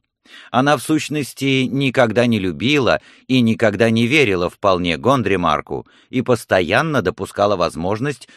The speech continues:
что его дружба окажется ненадёжной. Но от этого до того, что ей пришлось сейчас узнать,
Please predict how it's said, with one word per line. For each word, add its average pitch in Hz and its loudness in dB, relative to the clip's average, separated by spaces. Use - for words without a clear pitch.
что - -4
его 101 2
дружба 107 2
окажется 90 -2
ненадёжной. 117 -2
Но 127 2
от 131 -2
этого 101 0
до 67 -2
того, 120 2
что - -4
ей 104 -2
пришлось 101 -4
сейчас 90 -8
узнать, 78 -6